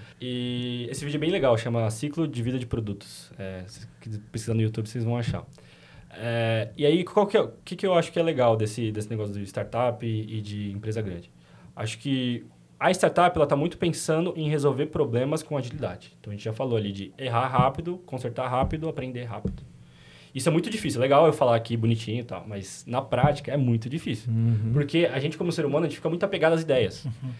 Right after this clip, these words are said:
Speaker 1: Então, o, o Nogue tem uma ideia ali de criar um, uma solução X Y Z lá dentro da Seguros. Ele vai, às vezes, com aquela ideia, matutar ela durante anos. E se ela não, se ela der certo ou não, aí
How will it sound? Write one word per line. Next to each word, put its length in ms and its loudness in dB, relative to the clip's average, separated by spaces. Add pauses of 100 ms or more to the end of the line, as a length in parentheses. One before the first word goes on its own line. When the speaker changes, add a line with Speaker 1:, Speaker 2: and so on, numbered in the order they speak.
(200)
Speaker 1:
Então, 200 -6
o, 840 -4
o 60 -4
Nogue 200 -2
tem 120 -4
uma 120 0
ideia 240 6
ali 220 4
de 100 -4
criar 580 4
um, 720 -2
uma 180 -2
solução 460 0
X 200 -6
Y 240 -6
Z 80 -2
lá 100 0
dentro 120 -4
da 60 -2
Seguros. 400 -4 (380)
Ele 140 -4
vai, 220 4
às 120 -2
vezes, 240 -2
com 80 -2
aquela 200 2
ideia, 480 6 (560)
matutar 420 0
ela 120 6
durante 320 0
anos. 580 2 (580)
E 60 -4
se 80 0
ela 140 8
não, 80 4 (200)
se 200 -2
ela 120 6
der 240 4
certo 280 2
ou 40 2
não, 600 2
aí 340 0